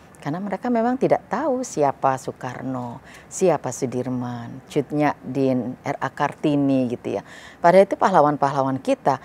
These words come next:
Kalau anak-anak kita bisa mengenal lebih jauh, mereka pasti akan bangga dan menjadikan, eh, pahlawan-pahlawan kita menjadi, eh, tokoh idola mereka. Nah, ini,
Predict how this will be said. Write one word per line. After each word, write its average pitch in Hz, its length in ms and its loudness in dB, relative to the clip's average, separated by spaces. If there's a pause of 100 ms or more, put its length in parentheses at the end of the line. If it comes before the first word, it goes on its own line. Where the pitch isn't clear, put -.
(220)
Kalau 135 240 4
anak-anak 139 240 -2
kita - 320 0
bisa 139 240 4
mengenal 196 480 6
lebih 170 160 2
jauh, 135 400 4
mereka 135 320 2
pasti 143 240 -2
akan 131 240 -2
bangga 135 480 4 (320)
dan 135 160 2
menjadikan, 135 720 2
eh, 123 240 -4
pahlawan-pahlawan 135 880 2
kita 208 400 4 (320)
menjadi, 135 640 4
eh, 123 240 -2
tokoh 143 320 -2
idola 120 320 -2
mereka. 110 560 -8
Nah, 110 160 -8
ini, 202 320 4